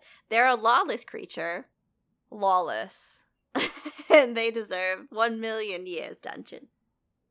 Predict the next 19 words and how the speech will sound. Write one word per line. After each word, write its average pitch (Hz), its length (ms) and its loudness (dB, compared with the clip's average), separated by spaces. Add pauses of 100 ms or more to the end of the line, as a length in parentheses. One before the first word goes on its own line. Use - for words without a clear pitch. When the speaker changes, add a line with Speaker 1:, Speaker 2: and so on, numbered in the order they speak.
(1040)
Speaker 2:
My 202 180 -12 (100)
enemy. 185 580 -14 (500)
Speaker 1:
<laughs> - 420 -20
My 202 440 2 (480)
enemy. 226 600 0 (440)
<laughs> - 760 -8
My 208 160 0
mortal 247 480 -2
enemy, 220 320 2
Speaker 2:
This, 214 160 -4
Speaker 1:
the 294 80 0
Speaker 2:
like, 233 120 0
Speaker 1:
true 247 180 -6
seal. 180 380 -4
Speaker 2:
sea 226 220 -6
dragon. 127 560 -6
I 165 140 -16
know. 175 240 -14
Fuck. - 520 -14